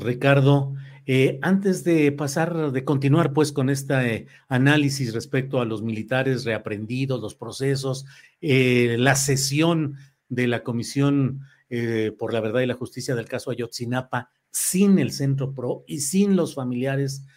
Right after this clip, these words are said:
de los, eh, desaparecidos. Eh, hay otro dato que ahorita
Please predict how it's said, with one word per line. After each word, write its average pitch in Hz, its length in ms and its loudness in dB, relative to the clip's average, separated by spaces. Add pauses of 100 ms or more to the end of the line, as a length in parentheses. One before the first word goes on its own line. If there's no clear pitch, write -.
(240)
de 123 640 2
los, 123 400 -6
eh, 127 40 -8 (140)
desaparecidos. 135 1300 -8 (380)
Eh, 123 320 0
hay 143 180 -2
otro 156 380 -6
dato 139 320 -8
que 139 100 -10
ahorita 139 520 -6